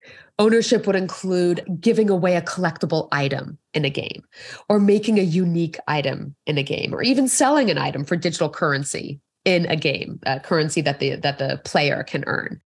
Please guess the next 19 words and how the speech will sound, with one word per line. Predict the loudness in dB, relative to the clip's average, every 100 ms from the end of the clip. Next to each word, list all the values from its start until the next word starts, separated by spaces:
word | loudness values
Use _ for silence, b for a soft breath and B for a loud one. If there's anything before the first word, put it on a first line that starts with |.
| -2
An | 0
experience | 0 0 2 4 4 2 0 -4
is | -4
helping | -2 0 0 0
these, | 0 0 0 -2 -2
uh, | 0 0 0
young | 0 0 -2
people | -4 -2 0 0 -2 B B B 0
build | 2 4 4
their | 4
own | 4 2 2
game | 2 4 4 2 0 -6 B B B
or | 0 0
create | 0 2 2
a | 2
world | 2 2 2 2 0
in | 0
a | 0
game. | 0 0 2 2 0 -4